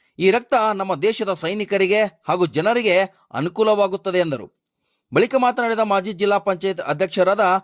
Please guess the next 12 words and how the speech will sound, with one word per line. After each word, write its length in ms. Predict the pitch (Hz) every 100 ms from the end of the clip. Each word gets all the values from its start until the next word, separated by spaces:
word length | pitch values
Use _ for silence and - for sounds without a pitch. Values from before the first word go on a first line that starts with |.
| _ _ -
ರಾಜ 240 | 147 202
ಹನುಮಪ್ಪ 500 | 202 143 196 220 214
ನಾಯ್ಕ 260 | 196 185 185
ಅವರು, 420 | 185 220 190 196 _ _ _
"ನೂರಕ್ಕೂ 500 | 117 165 269 269 247
ಹೆಚ್ಚು 280 | 196 180 -
ಜನರು 360 | 202 220 214 185
ರಕ್ತದಾನ 420 | 165 214 202 196
ಮಾಡಿದ್ದು, 560 | 196 202 202 190 202 _ _ _ -
ಈ 120 | 175
ರಕ್ತ, 260 | 208 214 233 180 214 _ _ _ _ _ _ 107
ರಕ್ತ 300 | 147 -